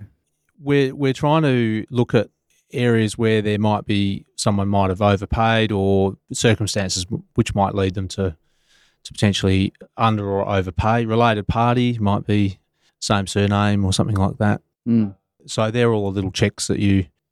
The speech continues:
Speaker 1: you do as, as a valuer. Um,
Speaker 2: So can I just interrupt there, Ben?
Speaker 1: Yep.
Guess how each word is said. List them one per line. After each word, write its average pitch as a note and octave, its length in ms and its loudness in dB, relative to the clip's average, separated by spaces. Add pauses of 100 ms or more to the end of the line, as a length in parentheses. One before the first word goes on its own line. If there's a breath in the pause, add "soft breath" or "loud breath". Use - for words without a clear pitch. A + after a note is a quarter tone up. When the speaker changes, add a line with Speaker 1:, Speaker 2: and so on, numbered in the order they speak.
(440)
Speaker 1:
you G#2 160 -4
do G#2 420 2
as, G2+ 600 0
as G#2 300 0
a G2+ 80 0
valuer. A2 360 2
Um, G#2+ 680 0
Speaker 2:
So D#3+ 160 2 (120)
can D3 140 -2
I D3 60 0
just D3 220 -2
interrupt C#3+ 380 0
there, G2 140 -2
Ben? G#2+ 160 2
Speaker 1:
Yep. C#3 160 4